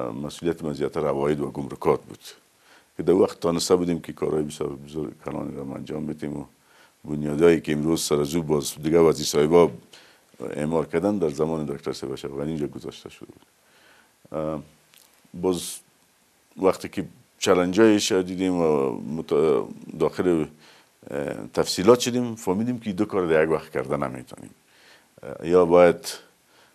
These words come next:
کار، اه، مردمی را پیش بگیریم یا کار وزارت مالیه را پیش بریم. دیگه هر روزی که معلومات ما زیاد شده می‌تونیم می‌ف-، چون شما خبر دارین که ما در یک وضعیت اقتصادی بسیار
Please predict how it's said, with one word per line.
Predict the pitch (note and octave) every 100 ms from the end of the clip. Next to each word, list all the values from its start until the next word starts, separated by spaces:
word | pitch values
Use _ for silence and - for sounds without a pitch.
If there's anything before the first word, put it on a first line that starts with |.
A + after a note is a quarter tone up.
| _
کار، | - F#2 E2 D2+ D2 - - _ - -
اه، | C#2+
مردمی | C#2+ D#2 D2+ E2 A2
را |
پیش | G#2+ G#2+ G2
بگیریم | G#2 G2 G2+ F#2+
یا | F2
کار | E2 D#2+ D2+
وزارت | C#2+ D#2 D2+
مالیه | D2+ C#2+ D#2+
را | D#2
پیش | C#2 - - -
بریم. | G1+ G1+ _ _ _ - - _ _ D2+
دیگه | D#2+ D#2 D#2+ C#2+
هر | G2+
روزی | G#2 F2+
که | G2+
معلومات | F#2 F2+ G#2+ A2+
ما | G#2
زیاد | F#2 A2+
شده | G#2+ G#2+
می‌تونیم | A2 G#2 G#2
می‌ف-، | G2+ - - E2+
چون | - G2+ F#2
شما | E2 F#2+ F#2
خبر | F2+ F2 F#2
دارین | F2+ F2+ D#2+
که | D#2
ما | E2
در | E2+ D#2
یک | - - _ _ _ _ _ _ -
وضعیت | C#2+ D2+ D#2
اقتصادی | C#2 - C#2 D2
بسیار | D#2 D2 - D#2 D2+